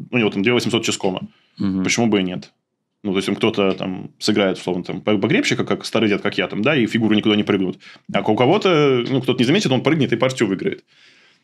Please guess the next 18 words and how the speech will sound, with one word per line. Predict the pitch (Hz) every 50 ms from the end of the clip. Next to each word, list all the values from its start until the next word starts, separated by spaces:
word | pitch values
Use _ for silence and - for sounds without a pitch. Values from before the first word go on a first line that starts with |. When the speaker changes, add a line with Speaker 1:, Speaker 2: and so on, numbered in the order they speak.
| _ _ _ _ _
Speaker 1:
Вот, | - 98 95 92 90
и | 104
ему | 120 131 170
Speaker 2:
Не | -
Speaker 1:
там | 147 127
Speaker 2:
знаю, | 135 127 127
Speaker 1:
сколько, | 113 104 113
Speaker 2:
ему | 127 151 143
там |
Speaker 1:
одиннадцать | - 120
лет. | 120 143 143
Speaker 2:
двенадцать | 104 98 92 -
лет | 104 117 160 156 -
или | -
Speaker 1:
А | -
Speaker 2:
сколько? | - 101 -
Speaker 1:
что | - 190
такого-то? | 190 - - 95 95 95 - 110